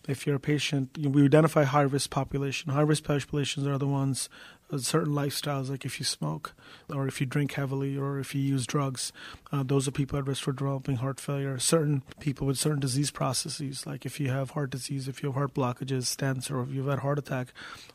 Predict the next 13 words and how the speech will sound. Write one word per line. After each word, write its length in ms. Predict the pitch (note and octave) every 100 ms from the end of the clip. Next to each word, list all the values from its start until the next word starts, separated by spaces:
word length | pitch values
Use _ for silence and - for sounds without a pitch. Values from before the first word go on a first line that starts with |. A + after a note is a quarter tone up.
| -
they're 180 | C#3+ C#3+
at 100 | A#2+
high 120 | C3+
risk 260 | C#3 C#3+
for 120 | - B2+
having, 400 | C3+ C3+ C3+ D3+
uh, 260 | D3+ C#3+
heart 220 | C3+ C#3+
failure. 360 | - D3 C#3+ C#3 - - - -
If 160 | C3+ D3
you 60 |
have 80 | C3
diabetes, 720 | C3+ C3+ C3+ C#3+ C#3+ C3 -